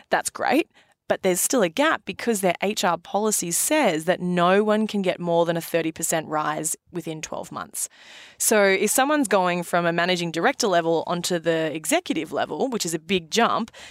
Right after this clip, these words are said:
they're only allowed, it's mandated, they can only give them a thirty percent rise. And so there is that gap that's existing. So I think, first of all, H R policy really needs to be looked at with a fine-tooth comb.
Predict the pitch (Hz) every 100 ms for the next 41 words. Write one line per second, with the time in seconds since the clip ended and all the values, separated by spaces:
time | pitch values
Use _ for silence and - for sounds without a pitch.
0 | - - 202 - 226 240 226 175 170 190
1 | 220 151 147 233 269 180 190 190 220 240
2 | 170 165 165 170 185 196 196 185 180 170
3 | 170 - 165 170 180 170 233 254 - -
4 | 196 - 190 185 190 - 196 190 175 175
5 | - 170 - - - 165 170 - 160 214
6 | 220 220 233 233 - 233 180 170 180 208
7 | 185 165 165 170 165 175 170 160 156 180
8 | 160 156 160 - - - 175 165 156 160
9 | 160 147 - 147 139 233